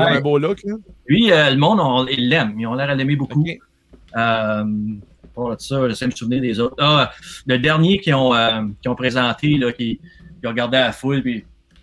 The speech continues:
Speaker 1: ouais, tu sais, il était comme un peu, euh, tu sais, là, hautain, là. Euh, lui,
Speaker 2: Ouais,
Speaker 1: c'est,
Speaker 2: ouais.
Speaker 1: son, son ancien nom, c'était Brandon Vick.
Speaker 2: OK.
Speaker 1: Il a été,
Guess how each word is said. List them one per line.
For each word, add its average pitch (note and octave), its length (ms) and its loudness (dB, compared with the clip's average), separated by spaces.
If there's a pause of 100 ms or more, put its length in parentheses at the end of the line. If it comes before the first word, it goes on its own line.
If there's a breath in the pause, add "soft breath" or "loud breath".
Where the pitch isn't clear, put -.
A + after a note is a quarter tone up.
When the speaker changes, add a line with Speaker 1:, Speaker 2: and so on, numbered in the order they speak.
(300)
Speaker 1:
ouais, C3+ 400 -2
tu B2+ 80 -10
sais, C#3 60 -4
il C3 40 -2
était A#2+ 140 -6
comme C3 180 -2
un B2+ 120 -4
peu, C3+ 280 -6
euh, A2 200 -4
tu G#2 80 -14
sais, C3+ 160 -6
là, G#2+ 400 -8 (180)
hautain, B2+ 320 -4 (140)
là. D3 160 0 (360 loud breath)
Euh, A#2+ 260 0
lui, A#2+ 120 2
Speaker 2:
Ouais, E3 60 6
Speaker 1:
c'est, F3 120 0
Speaker 2:
ouais. - 160 0 (140)
Speaker 1:
son, D3 180 -4
son C#3+ 220 0
ancien E3+ 320 2
nom, F3 140 4
c'était C3 260 -2
Brandon C3 500 0
Vick. B2+ 540 -6 (440)
Speaker 2:
OK. B2 140 -4
Speaker 1:
Il E3 60 2
a F3 60 2
été, C3 240 -4